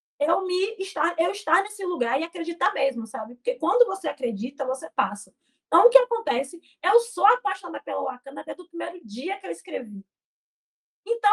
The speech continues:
amiga, quando eu falo da minha empresa, eu passo uma paixão completamente, assim, de cara, de verdade, sabe? Eu não tenho dúvidas do que eu faço. Eu geralmente falo assim,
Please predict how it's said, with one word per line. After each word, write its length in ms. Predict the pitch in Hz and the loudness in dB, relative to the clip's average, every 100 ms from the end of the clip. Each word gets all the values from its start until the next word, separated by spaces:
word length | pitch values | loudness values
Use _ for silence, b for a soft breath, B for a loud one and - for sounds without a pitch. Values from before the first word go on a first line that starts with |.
| 427 | 6
amiga, 640 | 381 349 392 453 294 269 262 | 4 -4 -6 -6 -6 -8 -6
quando 200 | 392 381 | -8 -4
eu 160 | 494 - | -4 -4
falo 420 | 330 320 320 320 | -2 -2 -4 -8
da 120 | 302 | -10
minha 200 | 285 277 | -12 -14
empresa, 500 | 277 220 214 220 247 - | -16 -14 -10 -10 -8 -8
eu 120 | - - | -8 0
passo 320 | 277 330 349 | 0 0 -6
uma 140 | 330 | -10
paixão 420 | 285 247 - 269 | -8 -8 -10 -14
completamente, 1200 | 277 349 - 277 302 - 320 254 226 226 - 233 220 | -14 -16 -8 -6 -6 -8 -12 -10 -12 -14 -14 -18 -18
assim, 360 | 226 226 233 220 | -14 -14 -10 -8
de 160 | 277 | -8
cara, 500 | - 226 220 226 - _ 208 | -4 -4 -4 -6 -10 _ -4
de 100 | 220 | 2
verdade, 640 | 262 294 226 226 233 202 | 4 4 2 -2 -4 -6
sabe? 400 | - 202 202 226 - b 262 | -10 -10 -10 -10 -14 b -6
Eu 80 | |
não 160 | 294 311 | -4 -4
tenho 220 | 320 339 | -4 -4
dúvidas 520 | 233 240 339 339 277 | -4 0 0 2 -2
do 120 | 240 254 | -2 -6
que 100 | 233 | -6
eu 60 | |
faço. 420 | - 196 - - _ _ _ _ 285 | -8 -12 -14 -20 _ _ _ _ 2
Eu 120 | 311 | 2
geralmente 440 | 330 320 330 339 - | 4 0 -2 -6 -6
falo 220 | 285 359 | -2 -2
assim, 520 | 247 285 294 247 | -4 -8 -8 -10